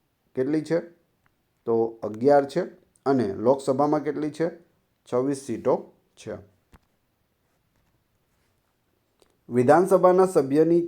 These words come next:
ચૂંટણી પ્રત્યક્ષ રીતે થાય છે, એટલે આપણે બધા તેમાં વોટ આપી શકીએ છીએ.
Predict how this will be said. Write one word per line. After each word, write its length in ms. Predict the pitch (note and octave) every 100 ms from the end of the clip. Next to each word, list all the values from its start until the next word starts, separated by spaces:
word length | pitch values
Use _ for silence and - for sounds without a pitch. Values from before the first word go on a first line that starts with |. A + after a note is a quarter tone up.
| E3+
ચૂંટણી 420 | C#3+ C#3+ E3+ D3 G#2+
પ્રત્યક્ષ 760 | - - B2+ B2 F#3+ G3 F3
રીતે 540 | D3 B2+ C#3 G#3+ - _ _ -
થાય 180 | A#2 G#2
છે, 240 | F#2 F#2+ E2+ _ _ _ _ _ _ _ _ _ - A2
એટલે 160 | A2+
આપણે 240 | A2+ B2+ B2+
બધા 280 | B2+ B2+
તેમાં 340 | B2+ A#2+ A#2 A2+ - _ _ A2
વોટ 240 | B2 -
આપી 280 | A2 A2+ A#2
શકીએ 360 | G#2+ - G2
છીએ. 280 | F#2+ G2+ F#2+